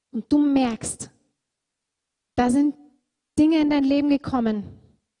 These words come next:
du hast dich geöffnet für eben die falsche,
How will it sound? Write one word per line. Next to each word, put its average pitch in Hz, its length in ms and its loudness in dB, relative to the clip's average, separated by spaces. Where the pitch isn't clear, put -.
du 247 80 -2
hast 254 200 -2
dich 262 100 -14
geöffnet 277 460 -4
für 269 360 0
eben 269 400 -4
die 262 100 -6
falsche, 277 600 -4